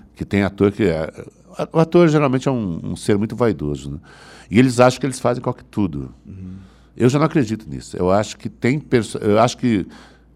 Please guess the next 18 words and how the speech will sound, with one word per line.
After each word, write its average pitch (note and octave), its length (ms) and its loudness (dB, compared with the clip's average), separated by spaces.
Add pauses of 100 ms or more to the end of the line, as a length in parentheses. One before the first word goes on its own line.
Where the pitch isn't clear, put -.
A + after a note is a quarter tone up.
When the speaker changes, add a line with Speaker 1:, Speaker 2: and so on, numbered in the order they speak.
(220)
Speaker 1:
eu G2+ 100 -2
sou - 140 0
um B2+ 40 6
ator G2+ 180 0
profissional, A2+ 460 -2
eu D3+ 100 0
faço G#2+ 300 0
qualquer A#2 240 -2
personagem, G2+ 500 -6
mas G2 100 0
não C3 120 -2
vou D3 100 4
fazer C3+ 240 0
bem F2+ 360 -2 (140)
qualquer F2 260 -8
Speaker 2:
Uhum. F#2 40 -10
Speaker 1:
personagem. D2 580 -14
Speaker 2:
Uhum. F#2+ 160 -12